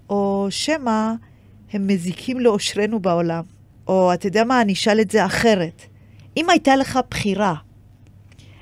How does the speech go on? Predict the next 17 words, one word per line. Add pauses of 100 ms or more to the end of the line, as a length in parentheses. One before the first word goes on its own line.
האם
היית (120)
בוחר (420)
להיוולד
אדם (500)
עם
כל
הבעיות
הקיומיות,
יה-,
כמו
ייסורים,
מצבים
נפשיים
וקיומיים
מורכבים, (840)
או